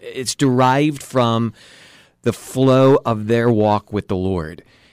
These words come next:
And, uh, and to detach now from this heritage that we have, we wonder, why are we in the mess we're in? Why, why do people not know what the purpose of our nation is? Why,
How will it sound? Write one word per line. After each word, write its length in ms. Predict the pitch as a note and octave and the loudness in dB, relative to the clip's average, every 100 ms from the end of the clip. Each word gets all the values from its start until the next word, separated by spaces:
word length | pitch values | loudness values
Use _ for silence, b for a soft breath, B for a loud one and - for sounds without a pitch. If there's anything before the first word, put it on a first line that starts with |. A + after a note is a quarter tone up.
| b b | b b
And, 380 | G#2+ A2 G#2+ G#2 | -6 -2 -2 -2
uh, 280 | G2 F#2 E2+ - _ | -2 -4 -6 -12 _
and 160 | B2+ A#2 | -8 -6
to 180 | B2+ A2 - - | -6 -8 -12 -10
detach 840 | B2+ - - - - - - - C3 | -8 -8 -12 -10 -12 -12 -10 -8 -6
now 520 | B2+ D3 B2 F2+ F2+ b b b b | -6 -4 -4 -6 -12 b b b b
from 280 | _ D3 C3 | _ -2 0
this 160 | A2+ - | 0 -4
heritage 580 | B2+ C3+ C#3 A2 F#2 | -2 -2 -2 -6 -10
that 180 | - F2+ | -8 -8
we 120 | G2+ F2 | -8 -8
have, 580 | C3+ D#3 B2 F#2 G#2 - b b - | -2 0 0 -2 -6 -10 b b 0
we 100 | C#3+ | 2
wonder, 280 | F3 F#3+ | 2 2
why 340 | D#3+ A#2+ - G#3+ | 0 0 -4 -4
are 80 | A3+ | -2
we 80 | |
in 80 | A3+ | -2
the 60 | A3 | 0
mess 260 | A3 A3 C3 | -2 -2 -2
we're 160 | G2+ | -2
in? 280 | F#2 E2 E2+ | -2 -8 -10
Why, 180 | C3 D#3 | -6 -4
why 180 | F#3+ B3 | 0 2
do 100 | C#4+ | 2
people 340 | - B3 A#3 | 2 0 0
not 240 | G3 F#3 | 0 0
know 220 | D3+ D3+ D#3+ | 0 2 2
what 160 | D3+ | 2
the 60 | A2+ | -4
purpose 500 | - D3 C#3+ A2+ - | -4 -4 -2 -4 -4
of 100 | G#2+ | -4
our 100 | G#2+ | -2
nation 400 | G2+ G#2 - F#2 | -4 -4 -6 -8
is? 200 | E2+ E2+ | -8 -6
Why, 360 | C#3 G3+ C4 | -2 0 -2